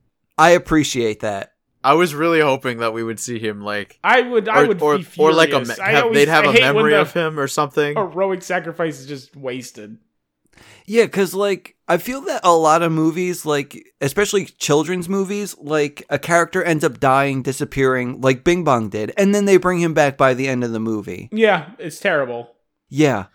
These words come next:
Speaker 1: and that's why I appreciate this movie so much more for just keeping him gone.
Speaker 3: <laughs> Way to kill Bing Bong.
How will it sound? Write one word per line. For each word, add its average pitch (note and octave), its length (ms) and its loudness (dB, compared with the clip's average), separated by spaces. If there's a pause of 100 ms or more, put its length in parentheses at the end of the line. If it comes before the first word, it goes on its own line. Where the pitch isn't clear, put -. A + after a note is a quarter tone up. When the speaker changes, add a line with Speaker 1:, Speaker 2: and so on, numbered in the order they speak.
(240)
Speaker 1:
and F3 180 2
that's F3 220 0
why F#3 160 2
I D3+ 160 2
appreciate D#3+ 540 -2
this D3+ 160 -2
movie C3+ 300 0
so C#3 220 2
much C#3+ 220 -2
more B2 260 0
for C3+ 200 -2
just B2 220 -4
keeping C3+ 280 2
him A2+ 220 -2
gone. F2+ 420 -8 (640)
Speaker 3:
<laughs> - 760 -16
Way B3+ 160 10
to B3 100 2
kill A3+ 220 4
Bing F#3 360 -4
Bong. F#3+ 320 0